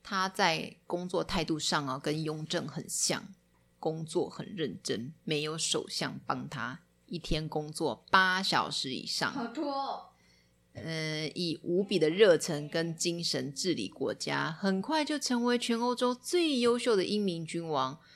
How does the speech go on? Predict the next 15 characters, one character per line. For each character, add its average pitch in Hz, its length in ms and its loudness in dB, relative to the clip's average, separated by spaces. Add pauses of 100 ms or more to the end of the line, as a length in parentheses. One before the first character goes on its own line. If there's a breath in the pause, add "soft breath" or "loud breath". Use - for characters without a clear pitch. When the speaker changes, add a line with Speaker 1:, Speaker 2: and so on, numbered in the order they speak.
(180 loud breath)
Speaker 1:
创 233 320 6
立 214 200 4
有 156 180 4
史 165 260 0
以 160 120 -4
来 127 420 2 (840 soft breath)
无 196 240 4
与 247 100 10
伦 147 300 4
比 151 160 -4
的 113 120 -2
绝 160 460 2
对 185 300 8
君 214 400 2
主 147 240 -4